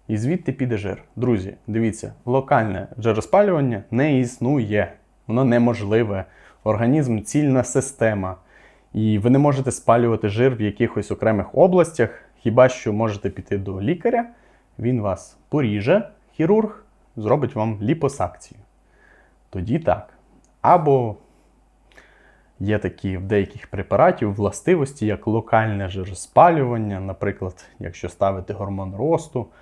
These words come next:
то ви будете мати локальне жироспалювання. Ну, ви ж не будете обкалювати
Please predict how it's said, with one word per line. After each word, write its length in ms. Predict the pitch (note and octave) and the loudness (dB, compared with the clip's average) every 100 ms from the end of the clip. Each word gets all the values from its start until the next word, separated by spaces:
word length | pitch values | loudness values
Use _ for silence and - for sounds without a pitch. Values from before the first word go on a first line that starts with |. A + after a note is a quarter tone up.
| - - _ _ | -20 -20 _ _
то 100 | A2 | -6
ви 100 | G#2 | -4
будете 380 | G2+ A2 G2+ G2 | -2 -4 -4 -6
мати 280 | G#2 G2+ G2 | -6 -4 -6
локальне 500 | F#2+ F2+ G2 F#2 F#2+ | -8 -8 -10 -8 -10
жироспалювання. 1040 | F#2+ F2 F#2+ - D3+ D#3+ C3+ A#2 A2+ G#2 | -10 -10 -12 0 2 4 0 -2 -4 -4
Ну, 240 | G2+ G#2 G2 | -4 -6 -6
ви 120 | A2+ | -8
ж 80 | - | -4
не 80 | B2+ | -4
будете 360 | F3 D#3 - | -4 -6 -4
обкалювати 880 | - - - C3 B2+ A2+ G#2 - G2 | -4 -6 -2 2 2 2 0 -4 -12